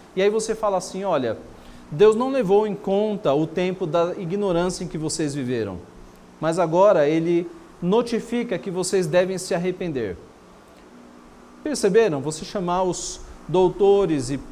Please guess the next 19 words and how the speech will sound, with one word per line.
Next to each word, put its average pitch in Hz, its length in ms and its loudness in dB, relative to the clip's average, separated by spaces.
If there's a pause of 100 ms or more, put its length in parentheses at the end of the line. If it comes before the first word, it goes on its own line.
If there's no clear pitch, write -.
e 147 120 -4
pós-doutores 170 960 0
da 135 120 0
usp 143 460 -4
de 139 200 -6
ignorantes, 165 840 0 (380)
foi 285 80 -2
mais 285 240 2
ou 277 80 -2
menos 254 240 0
isso 247 160 -6
que 277 80 -4
Paulo 226 320 0
fez 196 560 -4 (380)
lá 160 260 2
em 196 120 0
Atenas, 240 920 0
em 160 100 -2
Atenas, 202 720 -2